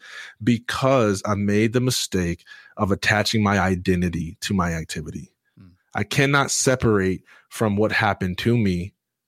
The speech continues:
Speaker 1: or what I did from who I am. And so I don't wanna go there, because then I'll start thinking, "Man, I was a terrible person. Man, I was abused. I was this, I was that."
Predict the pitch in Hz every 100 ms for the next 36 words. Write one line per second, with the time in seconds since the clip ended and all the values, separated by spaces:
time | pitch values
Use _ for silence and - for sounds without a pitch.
0 | _ 110 101 107 104 92 90 107 95 87
1 | 101 87 98 87 82 78 - _ _ _
2 | _ - 104 113 98 104 202 147 101 90
3 | 92 117 90 80 101 117 101 95 110 143
4 | 113 95 101 90 - 92 - - 90 98
5 | 101 107 90 - 107 95 92 - 90 101
6 | 92 - - - - - 120 120 92 90
7 | 90 104 95 101 107 90 90 98 95 90
8 | 90 92 95 95